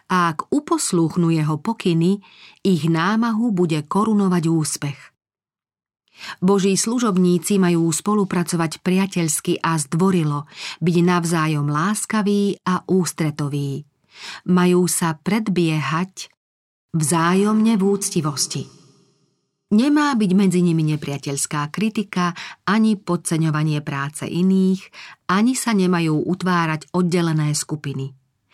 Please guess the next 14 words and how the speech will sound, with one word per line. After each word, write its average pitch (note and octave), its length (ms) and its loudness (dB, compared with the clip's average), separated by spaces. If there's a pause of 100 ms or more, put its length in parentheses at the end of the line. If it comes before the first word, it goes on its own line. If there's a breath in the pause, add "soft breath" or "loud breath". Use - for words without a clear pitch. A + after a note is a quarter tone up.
(380 loud breath)
Každý G3 460 0
má F#3 340 2
plniť F3 300 0
svoje D#3 340 -2
zvláštne D#3 560 -2
poslanie, F3+ 640 0 (240 loud breath)
ktoré B3 380 -2
mu F3 80 2
zveril D3+ 400 -2
Boh. C3+ 400 -10 (560 loud breath)
Každý G#3 480 0
má E3 340 2
svoju F3 400 0
osobitosť F3+ 800 -2